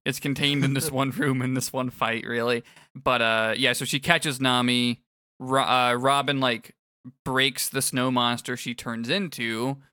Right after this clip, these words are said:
Speaker 1: uh, with, with, with her big hands. And, uh, she, like, just reforms in the sky, which looks great. Zoro, this is, I guess, when Zoro breaks down the snow wall. Maybe he does it twice. I don't remember how Mocha got out the first time. But this is when,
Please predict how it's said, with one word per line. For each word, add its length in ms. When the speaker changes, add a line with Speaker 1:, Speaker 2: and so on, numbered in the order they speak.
Speaker 1:
uh, 540
with, 320
with, 340
with 160
her 140
big 260
hands. 420
And, 280
uh, 280
she, 160
like, 140
just 180
reforms 640
in 80
the 100
sky, 760
which 280
looks 280
great. 460
Zoro, 320
this 220
is, 120
I 120
guess, 240
when 120
Zoro 300
breaks 300
down 200
the 80
snow 260
wall. 340
Maybe 320
he 160
does 180
it 120
twice. 380
I 60
don't 140
remember 260
how 140
Mocha 260
got 160
out 140
the 40
first 240
time. 160
But 220
this 220
is 100
when, 320